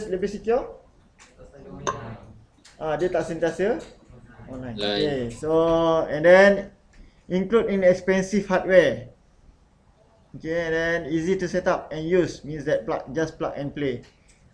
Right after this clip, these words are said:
Speaker 1: Okey, and then widespread availability. Right, the disadvantage is slow connection speed. Right, maximum fifty-six kilobyte per second.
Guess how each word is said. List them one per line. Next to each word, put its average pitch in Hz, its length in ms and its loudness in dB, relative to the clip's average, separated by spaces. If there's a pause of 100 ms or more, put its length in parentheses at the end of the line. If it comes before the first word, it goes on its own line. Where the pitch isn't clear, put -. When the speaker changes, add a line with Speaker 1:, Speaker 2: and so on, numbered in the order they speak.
(460)
Speaker 1:
Okey, 151 240 -6
and 151 160 -4
then 156 240 0
widespread 160 480 0
availability. 131 880 -4 (400)
Right, 147 240 -6
the 143 160 -4
disadvantage 196 800 4
is 185 240 0
slow - 480 -4
connection 185 400 0
speed. 180 400 -2 (640)
Right, 175 160 2
maximum 180 640 -2
fifty-six 170 720 -4 (320)
kilobyte 165 400 -2
per - 240 0 (360)
second. 127 560 -10